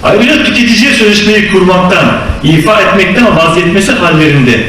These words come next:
sözleşmeyi düzenleyene tüketimi kendisine ödediği bedeli muhafaza etme hakkı tanıyan, <clears throat> ancak sözleşmeyi düzenleyenin aynı türden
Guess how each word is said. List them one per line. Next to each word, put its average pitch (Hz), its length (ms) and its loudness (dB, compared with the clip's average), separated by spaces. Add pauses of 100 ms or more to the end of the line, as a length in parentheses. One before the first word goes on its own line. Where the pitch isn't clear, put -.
(240)
sözleşmeyi 175 640 0
düzenleyene 170 680 0
tüketimi 170 420 0
kendisine 202 340 0
ödediği 180 460 2
bedeli 143 440 0 (340)
muhafaza 160 560 0
etme 175 260 0
hakkı - 340 0 (880)
tanıyan, 135 380 2 (260)
<clears throat> - 1000 -6
ancak 220 320 2 (420)
sözleşmeyi 175 640 0
düzenleyenin 208 580 2 (140)
aynı 339 320 0
türden 254 400 2